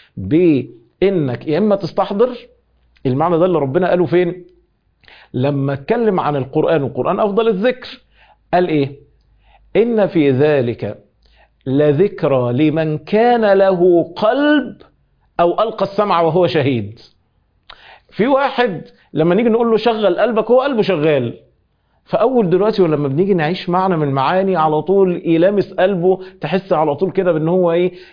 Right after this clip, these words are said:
يعني تفاعل. وفي واحد قاعد بيسمع الكلام، "انتوا بتعملوا ايه؟ واخد بالك ايه اللي انتوا بتقولوه ده اصلًا؟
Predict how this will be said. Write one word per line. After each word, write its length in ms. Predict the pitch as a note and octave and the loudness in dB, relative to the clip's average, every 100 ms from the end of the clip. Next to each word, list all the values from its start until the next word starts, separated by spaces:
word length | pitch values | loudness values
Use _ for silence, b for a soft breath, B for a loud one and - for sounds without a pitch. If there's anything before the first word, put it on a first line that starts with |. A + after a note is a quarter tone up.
| _ | _
يعني 480 | C#3+ C#3 C#3 D3+ C#3 - _ _ _ _ | -10 -8 -10 -12 -14 -18 _ _ _ _
تفاعل. 580 | E3 - D3+ B2+ G#2+ A2 - _ _ _ B B B | -2 0 0 0 -4 -10 -18 _ _ _ B B B
وفي 180 | C3+ G#3+ | -4 0
واحد 320 | B3 A#3+ D#3+ | 0 0 -4
قاعد 400 | - C#3+ F#3 D3+ | -2 -2 -2 -2
بيسمع 340 | C#3 F3 F3 C#3+ | -2 -2 -4 -6
الكلام، 340 | C3+ C3 F3+ | -4 -2 -2
"انتوا 180 | E3+ - | -6 -6
بتعملوا 400 | D3 C#3+ F#3 A2 | -4 -2 -2 -4
ايه؟ 180 | F#2+ - _ _ _ _ _ _ - | -6 -16 _ _ _ _ _ _ -16
واخد 180 | G#2 A2 | -10 -4
بالك 220 | C3+ D3 | -2 -2
ايه 260 | C3+ D#3+ C#3+ | -4 -4 -2
اللي 140 | D#3+ | -4
انتوا 160 | F3 B2+ | -4 -6
بتقولوه 320 | C3 B2 B2 | -4 -4 -4
ده 140 | G#2+ | -6
اصلًا؟ 240 | G#2 G2+ | -10 -16